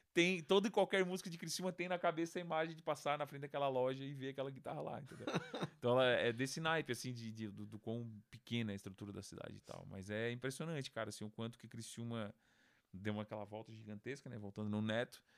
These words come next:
Speaker 1: Então, tipo, ele acabou um cara, ele é um fenômeno, tipo, ele, como é que é que eu, eu costumo dizer? O,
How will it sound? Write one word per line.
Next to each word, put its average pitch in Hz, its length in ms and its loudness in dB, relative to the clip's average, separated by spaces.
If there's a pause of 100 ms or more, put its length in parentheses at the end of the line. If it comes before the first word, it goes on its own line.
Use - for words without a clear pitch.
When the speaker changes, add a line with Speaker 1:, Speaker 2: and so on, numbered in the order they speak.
(360)
Speaker 1:
Então, 113 120 -2
tipo, 131 540 0
ele 135 320 2
acabou 139 720 4
um 180 60 -4
cara, 180 500 4
ele 175 100 0
é 170 40 -2
um 170 60 -4
fenômeno, 175 580 0
tipo, 101 360 -12 (580)
ele, 98 600 -4
como 104 140 -8
é - 20 -14
que - 140 -8
é 117 40 -6
que - 120 -16
eu, 101 180 -12 (100)
eu 90 100 -16
costumo 107 340 -10
dizer? 101 200 -8
O, 101 160 -6